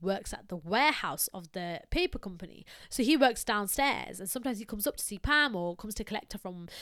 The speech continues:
you know, work once the shift's finished. And when you watch Pam and Roy's interactions in their relationship, it's very depressing. That's the only word that could come to mi-, come to, uh, come to mind.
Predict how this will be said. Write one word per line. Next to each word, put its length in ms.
you 40
know, 120
work 260
once 140
the 80
shift's 280
finished. 380
And 140
when 160
you 120
watch 320
Pam 440
and 200
Roy's 280
interactions 720
in 200
their 180
relationship, 720
it's 160
very 400
depressing. 600
That's 180
the 140
only 240
word 200
that 140
could 160
come 200
to 100
mi-, 120
come 160
to, 220
uh, 300
come 100
to 80
mind. 300